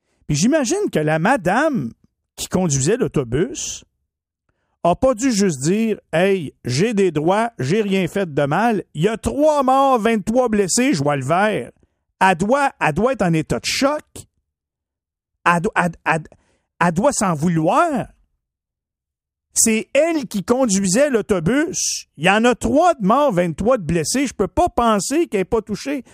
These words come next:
par ça, voyons donc. Elle doit avoir bien dit quelque chose. Puis je pense que les gens méritent un soupçon d'explication.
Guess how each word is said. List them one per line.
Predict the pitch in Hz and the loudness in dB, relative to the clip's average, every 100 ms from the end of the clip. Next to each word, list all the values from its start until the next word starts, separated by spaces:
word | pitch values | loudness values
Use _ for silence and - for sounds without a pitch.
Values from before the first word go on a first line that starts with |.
| _ | _
par | 175 160 | -4 -2
ça, | - 302 370 285 | 0 2 2 2
voyons | 208 233 233 | 0 2 2
donc. | 269 320 294 - _ _ _ - | 2 0 -4 -8 _ _ _ 0
Elle | 196 | 2
doit | 185 247 370 | 2 2 2
avoir | 208 247 254 | 2 2 2
bien | 202 277 262 | 0 0 0
dit | 190 349 | -2 -4
quelque | - 175 - | -4 -4 0
chose. | 320 392 359 226 135 - _ _ _ _ _ _ _ _ _ | 0 0 -2 -6 -8 -14 _ _ _ _ _ _ _ _ _
Puis | 196 | -2
je | 185 | 0
pense | - 330 339 - | 0 0 -2 -2
que | |
les | 180 196 190 | -2 0 0
gens | 160 294 285 | 0 2 2
méritent | 220 247 240 370 - 208 | 2 2 0 -2 -2 0
un | 214 208 | 2 2
soupçon | - - 359 - - 285 339 381 330 _ _ _ _ _ 147 | 0 0 -2 -2 0 2 2 -2 -10 _ _ _ _ _ -4
d'explication. | 208 - - 190 190 165 127 160 165 151 | -2 -2 -4 -2 0 0 -2 -2 -2 -6